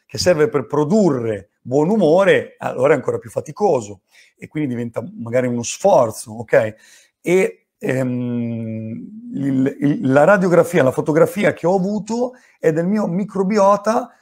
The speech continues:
da quando sono nato. Il microbiota si forma negli esseri umani nei primi sette anni di vita, quindi è molto importante l'alimentazione nei primi sette anni di vita. Poi è vero che si può modificare, migliorare, effettivamente la dieta che sto facendo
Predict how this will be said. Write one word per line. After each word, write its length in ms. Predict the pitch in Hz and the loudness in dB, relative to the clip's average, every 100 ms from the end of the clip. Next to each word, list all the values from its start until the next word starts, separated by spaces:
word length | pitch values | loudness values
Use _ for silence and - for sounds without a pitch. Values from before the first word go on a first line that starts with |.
| _ | _
da 160 | 147 151 | 0 2
quando 300 | 208 240 196 | 2 2 0
sono 200 | 160 185 | -2 2
nato. 480 | 214 156 - 117 - | 4 4 0 -8 -10
Il 140 | _ | _
microbiota 580 | 160 180 190 202 220 214 | -10 -4 -2 0 0 -2
si 140 | - | -8
forma 680 | 151 185 180 185 196 214 214 - _ _ | -4 4 4 4 2 0 0 -12 _ _
negli 320 | 127 131 139 | -8 -4 -2
esseri 260 | 147 - 175 | -2 -4 -4
umani 380 | 190 190 214 175 | -2 0 0 0
nei 180 | 151 | -2
primi 280 | 151 202 202 | -2 -6 -4
sette 380 | 170 170 - 190 | -2 -4 -4 -4
anni 560 | 180 165 170 180 196 - _ | 0 0 0 -4 -6 -10 _
di 160 | - 143 | -10 -6
vita, 340 | 135 113 - | -6 -8 -8
quindi 200 | 117 196 | -6 -2
è 40 | 147 | 2
molto 220 | 208 208 | 2 2
importante 480 | 170 151 - 151 135 | 0 0 2 0 2
l'alimentazione 1000 | 135 135 139 135 - - 156 151 151 151 _ _ | 2 2 0 -2 -6 0 0 2 0 -2 _ _
nei 120 | 127 | -6
primi 240 | 123 143 135 | -2 -2 0
sette 260 | 135 - | -2 0
anni 140 | 139 131 | 0 2
di 100 | 127 | 0
vita. 300 | 120 - 120 | -4 -6 -4
Poi 220 | 247 240 | 0 2
è 60 | |
vero 260 | 180 240 180 | 6 6 4
che 120 | - | 0
si 140 | 113 127 | -8 -2
può 280 | 143 120 - _ _ | 2 2 0 _ _
modificare, 640 | 120 131 117 131 185 190 151 | -8 -8 -8 -4 0 2 0
migliorare, 600 | 135 139 202 156 113 - | -2 0 2 2 0 -10
effettivamente 500 | - - 131 156 131 | -14 -8 -6 -4 -6
la 100 | 113 | -8
dieta 220 | 127 127 | -6 -6
che 100 | 127 | -6
sto 140 | 127 160 | -6 -8
facendo 520 | 202 202 226 180 | -8 -8 -2 -2